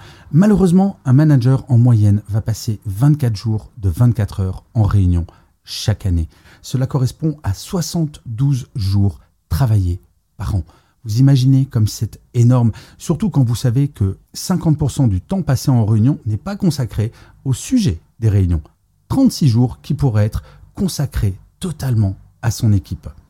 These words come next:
Le premier métier d'un manager, c'est d'être là pour son équipe quand elle en a besoin. La troisième qualité qui me semble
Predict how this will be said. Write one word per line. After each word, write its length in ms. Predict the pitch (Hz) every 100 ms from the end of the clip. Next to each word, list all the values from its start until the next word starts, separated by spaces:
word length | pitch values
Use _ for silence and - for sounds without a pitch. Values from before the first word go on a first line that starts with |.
| _ -
Le 160 | 113
premier 340 | 110 - 190 190
métier 320 | 175 151 135
d'un 140 | 123
manager, 500 | 135 123 113 113 113
c'est 140 | - 95
d'être 340 | 95 - 98
là 280 | 95 95 98 - - -
pour 160 | 156 139
son 160 | 147
équipe 340 | 117 - 117 - -
quand 180 | - 120
elle 140 | 123
en 100 | 110
a 200 | 120 120 - _ _
besoin. 560 | 98 95 123 117 104 73 - _ _ _
La 60 | 110
troisième 460 | - 185 170 185
qualité 400 | 165 151 147 151
qui 160 | 147 107
me 80 | 107
semble 260 | 110 104